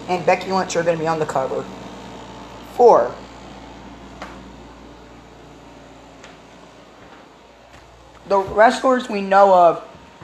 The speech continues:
na-, right now is gonna be, um, Brock Lesnar and Bayley that are currently in W W E.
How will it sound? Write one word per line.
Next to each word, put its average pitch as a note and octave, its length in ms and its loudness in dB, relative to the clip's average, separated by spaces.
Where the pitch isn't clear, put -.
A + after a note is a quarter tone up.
na-, F#3+ 440 0
right F3 260 4
now F#3 380 4
is E3 160 -4
gonna D#3+ 200 -6
be, D#3+ 460 -2
um, C#3+ 420 2
Brock E3+ 260 4
Lesnar D#3 540 2
and C#3+ 240 -6
Bayley F#3 460 4
that D3 180 4
are C#3 80 2
currently D3+ 420 0
in D#3 140 -2
W C#3 240 2
W C#3 280 4
E. C3+ 260 -4